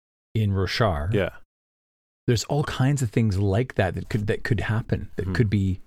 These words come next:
Speaker 1: true.
Speaker 2: It's, uh, th-, there's, th-, th-, dude, there's
Speaker 1: You know
Speaker 2: a
Speaker 1: what I mean?
Speaker 2: world
Speaker 1: There's
Speaker 2: of
Speaker 1: so many
Speaker 2: possibilities.
Speaker 1: possibilities.
Speaker 2: Yeah.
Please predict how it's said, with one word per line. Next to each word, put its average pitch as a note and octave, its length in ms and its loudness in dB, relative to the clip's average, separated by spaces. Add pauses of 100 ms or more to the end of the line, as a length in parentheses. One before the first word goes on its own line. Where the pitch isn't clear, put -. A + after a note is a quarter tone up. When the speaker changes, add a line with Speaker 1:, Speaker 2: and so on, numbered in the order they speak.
(600)
Speaker 1:
true. - 420 2
Speaker 2:
It's, - 320 -4
uh, D3 80 -2 (140)
th-, C3 180 2
there's, B2+ 360 4 (180)
th-, B2+ 160 -2
th-, A#2+ 140 -4
dude, A#2+ 200 2
there's A#2+ 160 6
Speaker 1:
You A2+ 40 6
know G#2+ 40 6
Speaker 2:
a - 40 6
Speaker 1:
what - 60 4
I C#3+ 40 4
mean? G2 60 0
Speaker 2:
world A2 220 6
Speaker 1:
There's A#2 100 6
Speaker 2:
of - 40 0
Speaker 1:
so D3 80 6
many C3 140 6
Speaker 2:
possibilities. B2 720 6
Speaker 1:
possibilities. A#2+ 60 4
Speaker 2:
Yeah. A#2 200 4